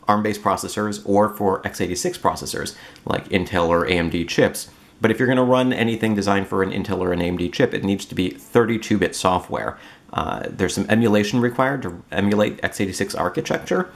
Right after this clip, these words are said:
and it can't do sixty-four bit applications. So for instance, in addition to a couple of games like StarCraft two that I installed here,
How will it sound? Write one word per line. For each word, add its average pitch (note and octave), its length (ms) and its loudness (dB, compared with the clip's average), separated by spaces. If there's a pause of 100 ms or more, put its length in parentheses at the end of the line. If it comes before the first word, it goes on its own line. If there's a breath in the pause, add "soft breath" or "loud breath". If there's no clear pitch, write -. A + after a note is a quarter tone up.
(340 loud breath)
and F#2+ 460 2
it - 180 0
can't - 380 -2
do F2+ 480 2
sixty-four - 640 0
bit D#2+ 320 0
applications. - 600 -4 (320 loud breath)
So C3 120 4
for C#3 160 0
instance, B2 380 0
in A2 140 2
addition A2+ 320 0
to G2+ 120 2
a F#2 40 -2
couple F#2+ 200 -2
of F#2 100 -4
games B2+ 360 2
like F2+ 120 0
StarCraft - 440 -2
two G#3+ 200 0
that G2+ 140 2
I E2+ 60 0
installed E2+ 460 -2
here, F2 260 0